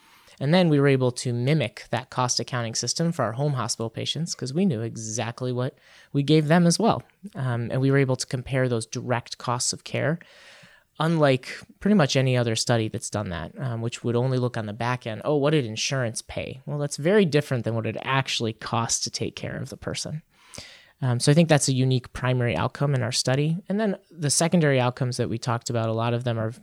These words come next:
pretty standard, things like thirty-day readmission. We showed that thirty-day readmission, um, almost more than halved, um, in our pilot. It wasn't statistically significant 'cause of the small numbers, um, but we, we saw an enormous reduction in thirty-day readmission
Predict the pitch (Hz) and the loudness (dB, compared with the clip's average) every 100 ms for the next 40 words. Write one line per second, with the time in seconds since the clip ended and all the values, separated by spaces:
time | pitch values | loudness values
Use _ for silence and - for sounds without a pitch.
0 | _ 131 127 - 127 120 107 113 117 113 | _ -4 -2 0 -2 -2 -4 -6 -4 -6
1 | _ 135 131 127 120 117 117 113 113 - | _ -2 0 0 0 0 -2 -2 -2 -4
2 | 110 117 _ - - - _ - 131 123 | -4 -8 _ -20 -20 -20 _ -2 0 2
3 | - 131 123 104 123 123 120 120 117 110 | 2 2 2 -2 -2 0 2 2 2 2
4 | 117 113 123 110 113 - 127 107 107 - | 0 2 0 0 -6 -8 -6 -6 -8 -6
5 | 135 127 113 - - - 135 143 151 117 | -4 -2 -2 -6 -12 -8 0 2 2 0
6 | - 117 113 98 - - - 120 113 110 | -4 -4 -4 -6 -12 -16 -10 -6 -4 -6
7 | 113 - 113 95 - _ _ _ 220 135 | -8 -4 -4 -4 -8 _ _ _ -4 2
8 | 135 135 120 - 135 - 135 135 131 139 | 2 0 -6 -6 -4 -2 0 -2 0 -2
9 | 131 - 151 139 135 113 - 127 117 113 | -2 0 0 -2 -4 -2 0 0 -2 -2
10 | 117 139 202 - - - - - - 127 | 0 0 0 -6 -18 -20 -20 -14 -2 0
11 | 117 117 113 131 131 117 - - - - | 0 -2 -6 0 0 0 -4 -10 -20 -20
12 | _ _ 139 143 131 123 117 127 127 127 | _ _ -2 2 4 2 2 0 2 2
13 | 120 127 131 147 170 151 - 123 117 - | 2 0 -2 0 2 2 0 0 -2 -2
14 | 113 113 117 113 110 110 110 110 110 117 | -6 -4 -4 -2 -4 -4 -4 -4 -4 -4
15 | 117 107 139 | -6 -6 -10